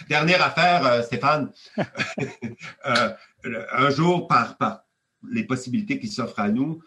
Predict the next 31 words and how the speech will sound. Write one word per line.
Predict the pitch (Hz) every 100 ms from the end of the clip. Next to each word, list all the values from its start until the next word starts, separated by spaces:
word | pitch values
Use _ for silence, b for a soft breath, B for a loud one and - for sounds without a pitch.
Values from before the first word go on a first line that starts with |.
| B B -
euh, | 104 101 -
le | 110 110
ministère | 110 107 - 131 135 131 - -
demandait | 110 110 107 107 110 113 117
des, | 104 95
des | 87 101
personnes, | 107 98 - 117 110 101 101
euh, | 98 95 92
un |
économiste | 107 113 104 104 117 -
pour | 101
aller | 95 95
travailler | 104 107 98 98 120
sur | - 95
la | 90
réforme | 95 110 110
du | -
programme | 95 104
de | 98
sciences | - 95
humaines. | 85 98 110 117 - B B
Ben, | 90 92
j'ai | 101 101
donné | 101
mon | 107 101 95
nom. | 101 104 b b
Euh, | 92
j'ai | 95 101
passé | 104 101 107
trois | - 123 117 110
ans | 113 101